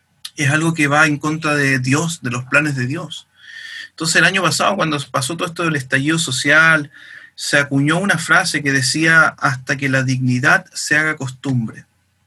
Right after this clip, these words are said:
Y esto, y yo creo que nosotros como creyentes tenemos más razones, más que de los di-, más que los de izqui-,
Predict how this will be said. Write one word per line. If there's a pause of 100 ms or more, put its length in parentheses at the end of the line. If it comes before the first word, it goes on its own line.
(720)
Y
esto,
y
yo
creo
que
nosotros
como
creyentes
tenemos
más
razones,
más
que
de
los
di-,
más
que (260)
los
de
izqui-,